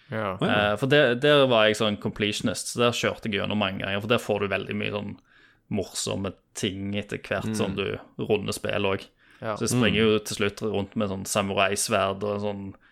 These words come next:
Speaker 3: space gun og skyter
Speaker 1: Ja.
Speaker 3: folk.
Speaker 2: Nå.
Speaker 1: Og så er det jo, som Christer sier, en faktisk oppfølger til en.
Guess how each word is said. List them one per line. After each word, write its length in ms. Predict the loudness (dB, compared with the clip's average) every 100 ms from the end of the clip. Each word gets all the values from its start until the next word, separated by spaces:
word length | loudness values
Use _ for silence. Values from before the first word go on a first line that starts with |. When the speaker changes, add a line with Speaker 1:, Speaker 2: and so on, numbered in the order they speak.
| _
Speaker 3:
space 500 | -6 0 2 2 0
gun 400 | 2 2 2 -2
og 140 | -4 -2
skyter 240 | 0 0
Speaker 1:
Ja. 60 | 0
Speaker 3:
folk. 380 | 0 0 -2 -14 -10 -4 -2
Speaker 2:
Nå. 100 | -2 -2 -4 -10 -16 -20 -10
Speaker 1:
Og 80 | -2
så 80 | 4
er 160 | 6
det 40 | 6
jo, 60 |
som 140 | 4 2
Christer 260 | 2 2 2
sier, 420 | 2 4 6 4
en 80 | 2
faktisk 600 | 0 0 -4 -4 -4 -12
oppfølger 480 | -18 -4 0 0 -2
til 100 | -2
en. 400 | -2 -2 -2 -8